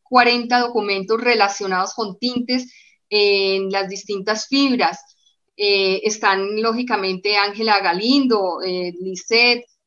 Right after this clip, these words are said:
eh, Constanza Arévalo, eh, Nidia Castellanos. Bueno, hay muchas diseñadoras que han pasado por Artesanías de Colombia y que han hecho experimentación y que han dejado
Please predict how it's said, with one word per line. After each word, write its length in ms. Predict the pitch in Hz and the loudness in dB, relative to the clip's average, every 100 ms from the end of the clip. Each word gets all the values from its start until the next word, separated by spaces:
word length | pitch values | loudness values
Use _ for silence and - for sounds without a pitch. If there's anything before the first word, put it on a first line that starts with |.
| _ | _
eh, 760 | 202 196 196 190 185 185 170 - | -4 -2 0 -2 -2 -4 -6 -4
Constanza 640 | 220 196 - 185 185 196 | -4 -2 0 0 0 -2
Arévalo, 720 | 185 220 247 196 185 175 - _ | 2 2 4 4 4 -2 -8 _
eh, 240 | 196 185 180 | -4 -2 -2
Nidia 420 | 190 196 208 220 220 | -2 -2 -4 -6 -6
Castellanos. 920 | 220 220 185 175 202 220 254 226 226 - | -6 -2 -2 0 2 4 4 0 -4 -4
Bueno, 380 | 220 202 165 - | -2 0 -4 -6
hay 640 | 202 202 220 240 247 247 - _ _ | -2 0 -2 0 0 -2 -10 _ _
muchas 480 | 208 220 269 262 285 | -4 0 0 2 0
diseñadoras 680 | 269 254 233 202 190 190 202 | 0 -2 0 2 2 0 -2
que 120 | 247 | -4
han 100 | 220 | -2
pasado 300 | 233 240 233 | -2 0 0
por 100 | 240 | 0
Artesanías 480 | 220 208 196 185 175 | -2 -4 -8 -8 -6
de 100 | 202 | -6
Colombia 540 | 226 214 190 202 226 - _ - | -4 -2 -2 -4 -6 -12 _ -10
y 160 | 240 | -8
que 140 | 240 220 | 0 2
han 280 | 208 214 - | 2 0 -4
hecho 300 | 233 240 269 | -2 -2 -2
experimentación 1120 | 262 - 226 214 196 190 185 180 226 233 262 254 | -4 -2 -2 -2 -4 -4 -6 -6 -2 0 0 -2
y 140 | 226 | -6
que 100 | 214 | -2
han 160 | 190 190 | -2 -2
dejado 600 | 202 220 254 262 302 | -4 0 2 2 2